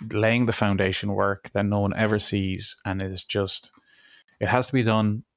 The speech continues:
It's like, you know, you have to pay off your technical debt, but once you have a solid foundation, you can really build and expand on it. And I really felt that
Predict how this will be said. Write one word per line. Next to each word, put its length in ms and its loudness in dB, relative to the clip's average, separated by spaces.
It's 200 -6
like, 200 0
you 40 -4
know, 120 0
you 80 -2
have 140 -6
to 60 -6
pay 200 0
off 200 0
your 80 0
technical 440 -2
debt, 440 0
but 120 -4
once 180 -4
you 80 -2
have 140 -4
a 40 -6
solid 360 2
foundation, 560 0
you 140 -4
can 140 -2
really 420 0
build 260 0
and 120 -2
expand 400 -2
on 120 -4
it. 140 -8
And 140 4
I 60 4
really 400 2
felt 420 0
that 200 0